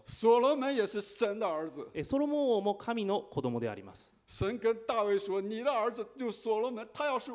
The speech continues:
Speaker 2: 我的儿子，我要是他的父亲。”
Speaker 1: そして、え、神様はこ-、このようにダビデに言っています。「あなたから生まれる子供が私の子供で、あ、あ、私の子供であって、そしてまたあなたも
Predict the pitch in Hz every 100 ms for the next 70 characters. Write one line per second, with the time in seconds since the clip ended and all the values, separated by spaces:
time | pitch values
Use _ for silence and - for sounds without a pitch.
0 | - 214 202 240 202 202 202 175 214 220
1 | 170 - 214 185 - 196 156 - - -
2 | 135 - 160 - 143 135 170 165 139 131
3 | 135 160 175 135 151 147 127 113 120 131
4 | 127 123 - 170 220 226 220 214 - 151
5 | 160 160 156 - 147 147 143 131 147 -
6 | 143 - 143 143 135 131 - - 151 -
7 | 151 156 147 143 135 131 131 - 123 -
8 | 127 165 143 180 160 226 247 214 240